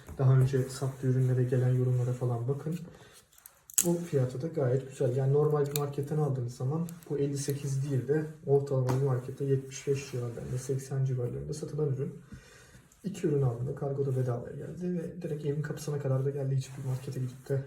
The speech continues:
uğraşmadım da yani. O yüzden avantajlı. O yüzden ev hanımları bu tarz ürünleri de yine,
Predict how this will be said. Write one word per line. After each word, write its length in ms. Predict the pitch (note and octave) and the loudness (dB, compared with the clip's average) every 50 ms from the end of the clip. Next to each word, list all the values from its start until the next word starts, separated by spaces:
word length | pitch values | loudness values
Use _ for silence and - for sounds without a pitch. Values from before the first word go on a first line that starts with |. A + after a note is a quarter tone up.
| - - | -4 -6
uğraşmadım 640 | C#3+ C3 C3 B2+ B2 - - - - - - - | -4 0 0 0 0 -2 -6 -10 -10 -10 -10 -10
da 120 | - - - | -10 -10 -8
yani. 240 | D3+ D#3 D#3+ E3+ - - - - - | -4 -4 -2 -2 -4 -8 -12 -10 -4
O 80 | - D3 | -2 0
yüzden 200 | B2+ A#2+ C#3+ C#3+ | 0 2 0 0
avantajlı. 640 | D3 C#3+ C#3+ C#3+ C3+ - C#3+ C#3 C#3 C3+ - E3 F3 - - - - - - - - - - - - - _ | 2 2 0 0 -2 0 0 0 0 0 -2 -6 -8 -10 -12 -16 -20 -20 -20 -20 -20 -18 -18 -18 -20 -16 _
O 60 | C#4+ | -10
yüzden 320 | C4+ G#3+ F#3 G3 G#3 G#3+ G#3 | -6 0 2 2 2 2 4
ev 160 | G#3+ G3+ G3 | 6 6 6
hanımları 500 | F#3 E3+ D#3 D3+ C#3 C3 C3 D3+ D3+ - | 6 6 4 4 2 2 2 0 2 2
bu 80 | - - | 2 2
tarz 280 | - E3+ D3 C#3 C3+ | 4 2 2 2 2
ürünleri 380 | C#3 C3+ C3+ C3 B2+ A#2+ A2 - | 2 2 2 2 2 0 0 -2
de 60 | C3 D3 D#3 | -2 0 0
yine, 300 | D3 C#3 B2 - - | 0 0 0 -2 -4